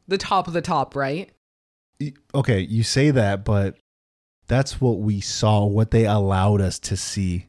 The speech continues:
Speaker 2: We don't really know if that was when they were their happiest.
Speaker 1: So based on kind of things I've heard over the last few months,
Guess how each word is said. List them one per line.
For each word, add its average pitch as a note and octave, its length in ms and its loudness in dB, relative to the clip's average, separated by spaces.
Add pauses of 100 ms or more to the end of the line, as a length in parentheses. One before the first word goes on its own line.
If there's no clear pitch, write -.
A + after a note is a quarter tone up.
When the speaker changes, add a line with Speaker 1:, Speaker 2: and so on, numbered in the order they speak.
(120)
Speaker 2:
We A#2 140 2
don't C3+ 400 2
really B2 320 2
know G#2 400 2
if A2+ 240 -4
that G#2 220 -2
was A2 180 0
when G#2 200 0
they G#2 120 0
were G2 140 0
their F#2 160 0
happiest. E2 680 -8 (580)
Speaker 1:
So C4+ 260 -2
based C4+ 360 -2
on C#4 240 0
kind B3 300 -4
of A3+ 100 -8
things F#3+ 400 -6
I've E3+ 220 -4
heard F3+ 240 -6
over E3+ 160 -6
the F3 80 -2
last E3 320 -2
few F#3+ 160 -6
months, E3+ 500 -4